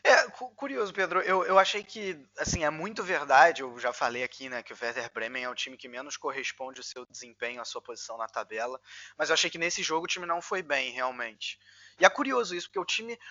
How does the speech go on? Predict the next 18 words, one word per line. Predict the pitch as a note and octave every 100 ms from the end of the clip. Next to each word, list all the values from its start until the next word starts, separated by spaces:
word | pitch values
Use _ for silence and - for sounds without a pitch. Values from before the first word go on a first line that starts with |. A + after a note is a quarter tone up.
| -
o, | F3 - F#3+ -
o, |
o |
Bremen | E3+ F3 B3 A#3
jogou | G3 E3+ G3+
bem | B2+ D3+ G3
contra | D#3+ D#3+ E3
vários | C#3+ D#3 A#3+ G#3
times | - F#3+ F#3+ F#3 - -
fortes, | - - D#3+ C#3+ - - - - - - - -
né? | C3+
Jogou | C3+ C3+
bem | D3 D#3
semana | E3 D3+ D3+
passada | C#3 - C#3
contra | C#3 C#3 -
o |
Frankfurt, | - C3+ C#3 C3+ - C3+ -